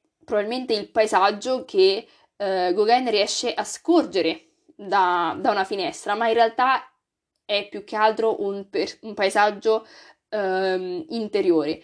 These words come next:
Ancora una volta la pennellata è, eh, vorticosa, si avvolge, eh, su se stessa e dà allo spettatore un senso di, ehm, di movimento che però, mm,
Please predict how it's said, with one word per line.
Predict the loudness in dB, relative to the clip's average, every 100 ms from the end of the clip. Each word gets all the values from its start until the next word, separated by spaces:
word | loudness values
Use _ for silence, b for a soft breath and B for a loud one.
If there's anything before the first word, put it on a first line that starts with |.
| b b
Ancora | -6 2 2
una | 4
volta | 4 2 0 0 0
la | 2 2 0
pennellata | -4 -4 -2 2 2 2 0 0 _
è, | -6 -2 -2 -4
eh, | -6 -4 -2
vorticosa, | -2 -4 -8 0 2 2 0
si | 0
avvolge, | -2 2 2 2 -2 -2 -4 B B
eh, | -2 -2
su | 0 -4
se | -2
stessa | -4 -2 -4 -4 -4 -2 -2 B B B
e | 0 4 4 2
dà | 0 2 4 2
allo | 0
spettatore | -2 -6 -4 0 0 0
un | -4 -8
senso | -4 -4 -4 -2 -4
di, | -2 -8 -8 B B B _ -8
ehm, | -4 -2 0 0 0 0 -2 -2 -4 -8 b b
di | -6 -2
movimento | 2 2 2 0 -2 2 2 2
che | -2
però, | -2 2 6 6 4 -2 _ -12
mm, | -10 -8 -8 -8 -10